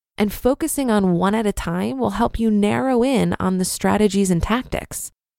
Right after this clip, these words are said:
So for example, my first financial goal was to get out of debt,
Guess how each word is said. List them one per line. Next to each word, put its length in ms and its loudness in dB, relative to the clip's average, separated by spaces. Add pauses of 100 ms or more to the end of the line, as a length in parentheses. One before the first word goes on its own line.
(240)
So 200 2
for 240 4
example, 560 -4 (200)
my 280 0
first 420 -4
financial 420 2
goal 360 4
was 160 4
to 120 4
get 140 6
out 140 4
of 80 0
debt, 200 -6